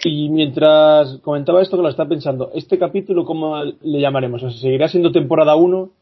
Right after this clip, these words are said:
O igual es la, la excusa perfecta para decir, "Claro, hemos tardado tanto porque estábamos preparando la segunda temporada ya".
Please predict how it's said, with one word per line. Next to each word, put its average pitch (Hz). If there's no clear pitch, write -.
O 151
igual 175
es 180
la, 170
la 175
excusa 180
perfecta 175
para 156
decir, 147
"Claro, 147
hemos 156
tardado 165
tanto 175
porque 143
estábamos 156
preparando 151
la 135
segunda 147
temporada 151
ya". 170